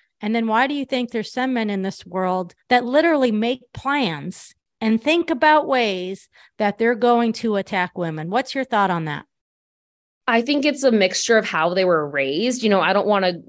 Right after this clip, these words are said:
Speaker 2: go and blame these people's mothers for not having these conversations or something, but I think it's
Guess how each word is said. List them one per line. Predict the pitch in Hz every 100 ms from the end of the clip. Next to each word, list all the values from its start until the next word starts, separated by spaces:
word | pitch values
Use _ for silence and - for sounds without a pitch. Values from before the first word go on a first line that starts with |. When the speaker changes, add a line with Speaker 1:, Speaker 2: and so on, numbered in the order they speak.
| 196
Speaker 2:
go | 208 185 185
and | 180 165 160
blame | 190 175 185 196 202
these | 190 190 -
people's | 220 202 - 143
mothers | 180 160 160 156 156
for | 190
not | 175 170
having | 170 160 165
these | 160 165
conversations | - 170 160 151 156 160 165 - -
or | 156
something, | 156 147 139 160 110 170
but | 165 151 143 - _ _ _ -
I | 180 180
think | 180 185 185
it's | 180